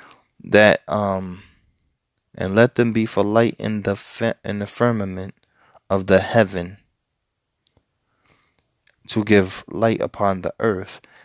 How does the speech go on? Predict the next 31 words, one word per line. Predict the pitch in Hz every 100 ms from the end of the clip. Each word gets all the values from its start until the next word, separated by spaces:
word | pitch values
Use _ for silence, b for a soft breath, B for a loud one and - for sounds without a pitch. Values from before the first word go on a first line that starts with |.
| b
And | 90
we | 107
know | 123 120
that | 110
the | -
sun | - - 147 127 107 -
is | 104 104
what | 104
gives | 107 101 -
the | - -
earth | 107 -
light. | 113 123 -
So | 101
my | 104 123
question | - 110 104 107
was, | 101 101 107 - b b b b b _ _
was | 107 98
the, | 92 90 -
was | 87 95
heaven | - 123 123 110 104 _ _ -
in | 110 107
the | 101
sun, | - 110 117 143 -
or | 104 101
was | 104 101 101
the | 101
whole | 113 107
sun | 104 107 104 95
considered | 90 110 - 95 123
heaven? | 120 101 95
Because, | 90 98 95